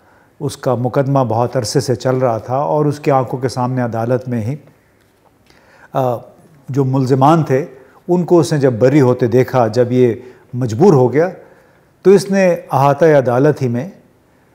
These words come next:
उन लोगों को, अपने जो मुबैना, अ, कातिल थे, उनको पुलिस के सामने उसने भून के रख दिया।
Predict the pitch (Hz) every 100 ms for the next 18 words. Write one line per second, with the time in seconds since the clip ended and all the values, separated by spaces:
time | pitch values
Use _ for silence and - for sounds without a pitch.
0 | _ 170 143 123 123 131 117 120 113 120
1 | 113 120 101 123 117 123 117 143 156 151
2 | 143 120 - - _ _ _ - - -
3 | 151 202 170 139 147 147 - - 165 160
4 | 147 156 147 151 135 147 139 - 120 127
5 | 120 117 110 101 - _ 120 - 123 113
6 | 110 135 104 104 95 - - 82